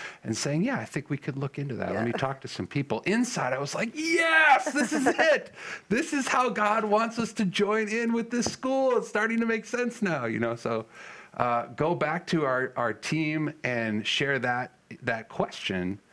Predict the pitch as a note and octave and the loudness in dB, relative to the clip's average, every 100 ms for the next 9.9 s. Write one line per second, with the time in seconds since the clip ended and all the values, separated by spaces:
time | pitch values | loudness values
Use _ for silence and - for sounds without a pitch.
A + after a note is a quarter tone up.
0 | - - _ _ B2 A#2+ A#2 B2 - B2+ | -20 -20 _ _ -2 0 -2 -6 -4 -2
1 | C3 D3+ D#3 D3 C3+ - - D3 C3+ A#2 | 0 0 0 0 0 -2 -2 0 2 0
2 | A2 B2 A#2+ G#2+ A#2 A2+ A2 G#2+ G#2+ G#2+ | -2 -2 -2 -2 -2 0 0 0 0 -2
3 | G#2 G2+ G2 G2 G2 G2 G2+ G#2 G2+ A#2 | -2 -2 -2 -2 -2 -2 -4 -4 -4 -4
4 | G#2 G2+ F#2+ G#2 G2+ F#2+ - - - - | -4 -2 -2 -2 -2 -4 -6 -10 -16 -20
5 | - - - A#2 A2 A2 G2 A2 F#2 - | -20 -20 -4 -4 -2 -4 -2 -2 -2 -6
6 | - A2+ G#2 G2 G2+ G2 F#2+ - - G#2+ | -6 -2 -2 -2 -2 -2 -4 -4 -2 0
7 | G#2 G2 F#2+ - G2 - - G2 F#2+ F#2 | 0 0 -2 -4 -6 -4 -2 -2 -4 -6
8 | - - - G2 F#2 F#2+ F#2 - - F#2+ | -8 -6 -2 -2 -2 -4 -8 -8 -6 -6
9 | F2+ - - G2+ F#2+ F#2+ F#2 - | -6 -10 -12 -8 -6 -6 -8 -12